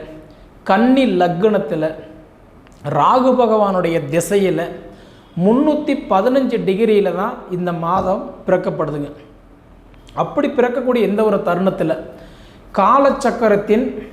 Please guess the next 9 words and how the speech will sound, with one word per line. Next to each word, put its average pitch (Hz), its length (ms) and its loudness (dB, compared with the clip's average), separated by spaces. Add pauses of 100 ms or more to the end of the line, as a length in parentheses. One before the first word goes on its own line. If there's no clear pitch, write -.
(140)
நாலாவது 240 680 4
ராசின்னு 208 460 0
சொல்லக்கூடிய 180 640 -4
கடக 254 360 0
ராசியில 220 360 0
பிறந்தவங்களுடைய 180 640 -6
வாழ்க்கை 220 440 -2
எப்படி 180 260 -2
இருக்கும், 208 360 -2